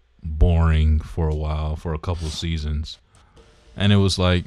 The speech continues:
"Oh, we're glad that we binged, you know, most of this and didn't see it, like, episode by episode."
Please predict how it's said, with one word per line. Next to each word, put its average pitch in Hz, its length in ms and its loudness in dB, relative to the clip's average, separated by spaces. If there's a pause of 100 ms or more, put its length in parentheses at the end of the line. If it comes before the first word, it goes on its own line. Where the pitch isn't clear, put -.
"Oh, 110 220 4
we're 101 140 4
glad 98 340 4
that 92 100 2
we 87 220 4
binged, 87 720 2 (440)
you 82 200 0
know, 78 160 2
most 80 360 0
of 78 120 -4
this 78 280 -2
and 73 200 0
didn't 76 420 -2 (160)
see 80 340 -6
it, 73 220 -8
like, 76 240 -6
episode 76 480 -4
by 73 160 -2
episode." 95 560 -2